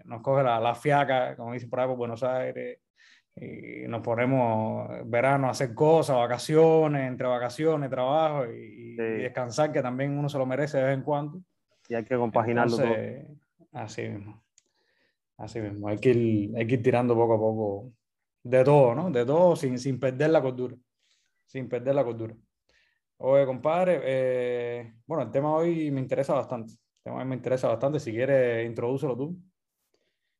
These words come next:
Speaker 2: ¿Cómo
Speaker 1: Si quieres,
Speaker 2: volvemos?
Speaker 1: introdúcelo tú.
Speaker 2: Esta vez volvemos un poquito así por, por la realidad de Cuba, la actualidad, un poco por la política.
Speaker 1: Bueno, actualidad y,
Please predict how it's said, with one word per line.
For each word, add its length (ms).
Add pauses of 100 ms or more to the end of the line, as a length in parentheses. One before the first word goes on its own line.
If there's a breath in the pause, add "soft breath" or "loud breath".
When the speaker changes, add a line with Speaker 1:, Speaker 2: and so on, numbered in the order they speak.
Speaker 2:
¿Cómo 200
Speaker 1:
Si 60
quieres, 160
Speaker 2:
volvemos? 280
Speaker 1:
introdúcelo 520
tú. 40 (340)
Speaker 2:
Esta 260
vez 120
volvemos 460
un 80
poquito 360
así 260
por, 180 (520)
por 140
la 160
realidad 540
de 60
Cuba, 280
la 100
actualidad, 520 (480)
un 60
poco 240
por 160
la 120
política. 480 (1120)
Speaker 1:
Bueno, 180
actualidad 800
y, 960